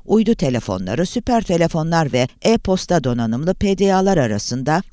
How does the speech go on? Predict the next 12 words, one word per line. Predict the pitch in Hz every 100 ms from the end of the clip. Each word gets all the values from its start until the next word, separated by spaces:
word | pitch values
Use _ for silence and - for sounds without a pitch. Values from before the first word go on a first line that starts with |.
| -
olası | 185 214 - 247
bir | 202
veri | 185 202
sızıntısını | - 147 151 139 147 160 151
engellemenin | 131 131 135 131 131 135 151 180 -
tek | 240 233 -
yolu | 120 104 151 202 - -
kaynak | 233 220 214 202
makineyi | - 120 117 127 165 139
yok | -
etmekti. | 78 - 71 - - 62 50 _ _ _ _ _ _ _ _ _ _ _ _ _ _ _
Nola, | 170 143 123